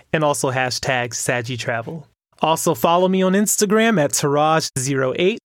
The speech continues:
that's T E R A J zero eight. And also follow the provider of this awesome content, Sagi Travel Friendly, that's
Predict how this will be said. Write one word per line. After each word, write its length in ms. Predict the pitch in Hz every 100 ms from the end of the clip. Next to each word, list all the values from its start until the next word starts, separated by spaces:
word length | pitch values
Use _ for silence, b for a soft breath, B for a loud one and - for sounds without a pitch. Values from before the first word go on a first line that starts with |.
| _
that's 240 | 143 123 -
T 340 | - 220 233
E 200 | 208 220 -
R 260 | 151 151 170
A 160 | 156
J 420 | 156 147 139 139 - B B
zero 320 | 139 160 147 -
eight. 180 | 135 117 _ _ _ -
And 100 | 208
also 280 | 233 226 190
follow 260 | 170 175 165
the 140 | 139
provider 440 | 117 143 165 151
of 120 | 143 131
this 160 | 131
awesome 360 | 160 143 - 135
content, 580 | 127 131 127 - 131 196 _ _
Sagi 560 | - - 202 208 190 220
Travel 440 | - 175 160 156
Friendly, 600 | 151 151 135 123 117 117 - _ -
that's 300 | 151 131 -